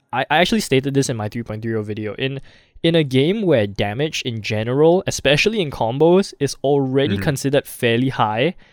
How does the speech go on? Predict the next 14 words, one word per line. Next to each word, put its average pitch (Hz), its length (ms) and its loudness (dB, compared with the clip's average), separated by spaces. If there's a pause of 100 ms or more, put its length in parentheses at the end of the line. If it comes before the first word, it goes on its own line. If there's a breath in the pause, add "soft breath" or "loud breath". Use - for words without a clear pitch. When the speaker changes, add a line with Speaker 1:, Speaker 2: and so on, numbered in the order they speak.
(320 soft breath)
Speaker 1:
I 135 80 0
think 202 260 0
Speaker 2:
Right. 190 140 2
Speaker 1:
buffing 147 300 2
the 139 80 2
damage 113 580 -2
of 107 160 -2
moves, 117 520 -2
like, 107 260 -6
especially 151 380 -2
to, 147 100 -2
like, 101 180 -2
Link's 131 400 0
lows, 139 560 4